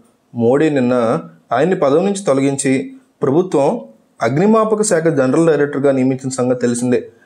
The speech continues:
అయితే ఈ అవమానం భరించలేని అలోక్ వర్మ మోడీ మెక్కు మీద కొట్టినట్టు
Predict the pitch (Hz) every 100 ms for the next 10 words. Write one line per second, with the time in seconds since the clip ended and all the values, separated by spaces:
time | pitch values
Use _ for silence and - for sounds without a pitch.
0 | _ - 120 120 147 123 131 147 143 131
1 | 131 127 127 127 113 123 127 120 120 120
2 | 120 - _ - 127 180 214 170 165 180
3 | 170 156 131 131 120 123 117 117